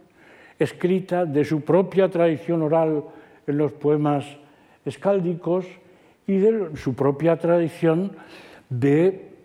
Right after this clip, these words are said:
leyendas orales, porque ellos lo que querían era hacer historia y buscaban fuentes de todos los tipos posibles. Y cuando hablaban de una época,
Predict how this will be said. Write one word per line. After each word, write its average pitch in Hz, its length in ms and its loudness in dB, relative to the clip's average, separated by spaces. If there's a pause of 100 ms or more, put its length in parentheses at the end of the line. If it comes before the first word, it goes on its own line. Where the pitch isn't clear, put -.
(120)
leyendas 143 1040 0 (300)
orales, 123 480 -2 (1080)
porque 127 280 -4
ellos 156 200 0
lo 165 100 -4
que 180 140 -2
querían 190 380 0
era 147 180 0
hacer 175 360 -2
historia 107 540 -2 (460)
y 117 60 -8
buscaban 139 680 0 (360)
fuentes 170 720 0
de 135 140 2
todos 139 440 -2
los 131 220 -8
tipos 127 340 -8
posibles. 90 540 -18 (1080)
Y 143 80 0
cuando 120 320 0
hablaban 151 560 2
de 151 100 0
una 151 320 0
época, 127 520 -4